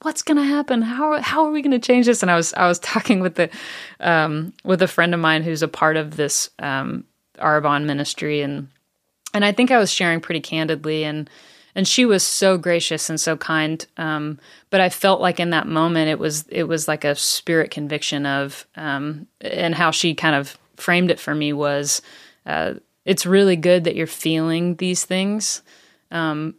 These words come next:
but the weight of this, you have to understand this is not the beginning of this fight.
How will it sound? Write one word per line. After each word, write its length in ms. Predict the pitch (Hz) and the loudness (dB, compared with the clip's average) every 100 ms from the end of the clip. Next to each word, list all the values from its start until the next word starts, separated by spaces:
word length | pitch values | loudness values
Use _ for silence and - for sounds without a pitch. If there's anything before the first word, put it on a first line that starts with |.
| - | -12
but 300 | 180 175 - | 0 0 2
the 120 | 180 | 2
weight 300 | 160 170 175 | 4 4 6
of 220 | 190 156 | 2 2
this, 360 | 160 151 - - | 0 2 2 0
you 100 | 165 | 0
have 240 | 160 147 | -2 -2
to 80 | - | -4
understand 600 | 165 156 147 - 156 151 | -2 -2 -2 0 0 2
this 160 | 151 165 | 0 0
is 120 | 151 | 2
not 240 | 143 139 | 0 0
the 40 | 147 | -2
beginning 640 | 151 139 139 139 135 - | -2 -2 -2 -2 -2 -2
of 200 | - 156 | -2 -2
this 240 | - - - | -4 -2 -2
fight. 460 | - - - - | -2 -4 -6 -10